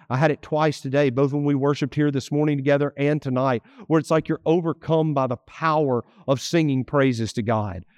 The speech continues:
You're overcome by the words that you're expressing to the Lord because you were created for worship, and not only were you created for worship, but you're created for musical worship. Whether or not you have that talent or not, it's how it is to be expressed and how God is to be adored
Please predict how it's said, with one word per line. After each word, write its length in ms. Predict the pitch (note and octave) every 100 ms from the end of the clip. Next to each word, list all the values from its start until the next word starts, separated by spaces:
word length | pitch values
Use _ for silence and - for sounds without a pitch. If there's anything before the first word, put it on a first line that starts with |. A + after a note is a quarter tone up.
| D#3+
You're 160 | F#3 -
overcome 800 | G3 G3 E3 - G3+ G3 F3+ E3
by 140 | D3+
the 80 | C#3
words 560 | C3 E3 E3+ D3+ C3 -
that 160 | B2+
you're 120 | D3+
expressing 640 | B2+ - - E3 - D#3 C#3+
to 80 |
the 80 | C3+
Lord 300 | C#3+ D#3 C#3+
because 280 | B2+ D#3 C3
you 80 | D#3+
were 100 | D3
created 560 | D3+ C#3+ D#3 G3 E3+ D3+
for 120 | C#3+
worship, 420 | D#3+ F3 E3+ D3+ - -
and 80 | D#3
not 160 | E3 G#3+
only 180 | G#3+
were 80 | F3+
you 160 | E3+ F3
created 460 | - F3 F#3+ F3+ -
for 100 | D3+
worship, 380 | F#3+ G#3+ F3+ E3+
but 140 | F#3+
you're 160 | F#3 F#3
created 640 | - F#3+ F3 G#3 G#3+ -
for 120 | F#3
musical 680 | E3 F3 A#3 G3 F#3 E3 D3
worship. 380 | D3 C#3 C#3+ - - G#3+
Whether 220 | G3+ A3+
or 60 | G#3+
not 180 | G3+
you 140 | F3+ F3
have 180 | F3+ E3+
that 180 | E3+
talent 360 | - F#3+ A3 F#3
or 60 | D#3+
not, 240 | F#3 G3
it's 120 | D3+
how 160 | F#3 G3+
it 60 | F#3
is 120 | E3+
to 80 | F3
be 100 | E3+
expressed 580 | C#3+ - G3+ A3+ G3
and 80 | E3+
how 120 | E3+
God 340 | D#3+ F3 A3 G3
is 100 | D3+
to 80 | F3
be 120 | F#3
adored 500 | D3+ F3 G3+ G#3